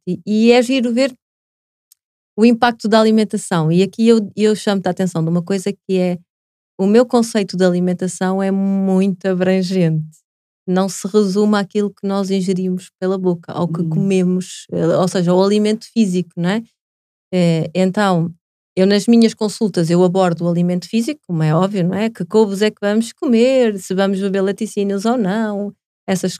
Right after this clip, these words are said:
Speaker 1: questões, eh, mas também falo do alimento físico, do alimento emocional, do alimento mental,
Speaker 2: Que é
Speaker 1: não
Speaker 2: muito
Speaker 1: é?
Speaker 2: importante.
Speaker 1: E do alimento espiritual,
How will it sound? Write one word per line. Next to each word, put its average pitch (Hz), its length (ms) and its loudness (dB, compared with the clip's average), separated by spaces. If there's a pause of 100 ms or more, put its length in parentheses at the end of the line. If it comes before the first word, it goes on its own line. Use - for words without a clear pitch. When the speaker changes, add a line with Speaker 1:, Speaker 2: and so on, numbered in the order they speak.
(160)
Speaker 1:
questões, 214 540 -2 (420)
eh, 220 360 4
mas 226 240 4
também 240 340 0
falo 226 380 0
do 214 240 -2
alimento 196 600 -4
físico, 226 840 -4
do 202 180 0
alimento 196 420 0
emocional, 180 760 0 (420)
do 247 280 -2
alimento 240 500 2
mental, 180 720 0
Speaker 2:
Que 277 60 -6
é 247 40 0
Speaker 1:
não 190 80 0
Speaker 2:
muito 170 200 0
Speaker 1:
é? 175 60 0
Speaker 2:
importante. 165 560 -12 (140)
Speaker 1:
E 208 120 -2
do 220 180 2
alimento 196 380 0
espiritual, 165 720 -8